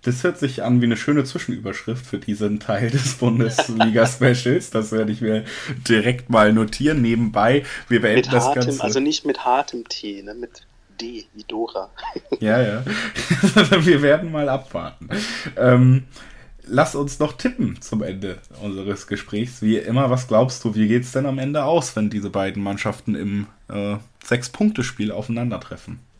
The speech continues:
Speaker 2: Also ich muss dazu sagen, ich glaube es nicht, aber ich hoffe es, dass es zwei eins für den S C ausgeht.
Speaker 1: Zwei eins für Freiburg. Ich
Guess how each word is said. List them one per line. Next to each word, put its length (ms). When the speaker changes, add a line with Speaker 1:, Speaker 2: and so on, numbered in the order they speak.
Speaker 2:
Also 200
ich 120
muss 160
dazu 240
sagen, 220
ich 180
glaube 320
es 160
nicht, 200
aber 120
ich 220
hoffe 240
es, 360
dass 140
es 160
zwei 260
eins 280
für 80
den 100
S 140
C 160
ausgeht. 360
Speaker 1:
Zwei 500
eins 260
für 120
Freiburg. 500
Ich 280